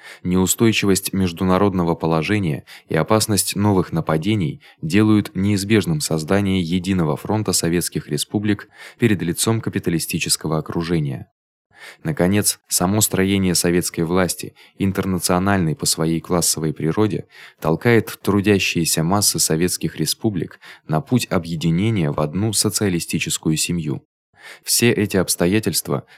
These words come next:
повелительно требуют объединения советских республик в одно союзное государство,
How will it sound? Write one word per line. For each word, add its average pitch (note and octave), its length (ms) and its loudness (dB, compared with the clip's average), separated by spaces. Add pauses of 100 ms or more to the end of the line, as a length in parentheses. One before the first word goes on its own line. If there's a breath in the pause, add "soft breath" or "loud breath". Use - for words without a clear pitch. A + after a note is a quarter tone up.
(100)
повелительно G2+ 600 2
требуют G2+ 480 0
объединения F2+ 760 0
советских E2 600 -2
республик - 580 -4 (260 loud breath)
в D2 100 -4
одно E2+ 340 2
союзное F2+ 520 0
государство, D#2+ 760 -4